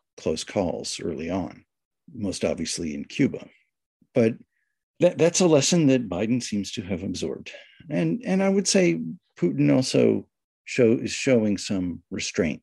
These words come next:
We don't see him attacking training centers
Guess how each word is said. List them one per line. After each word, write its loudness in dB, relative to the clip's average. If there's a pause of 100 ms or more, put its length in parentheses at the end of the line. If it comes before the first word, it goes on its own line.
We -2
don't 2
see -2
him -2
attacking -4 (400)
training 4
centers -2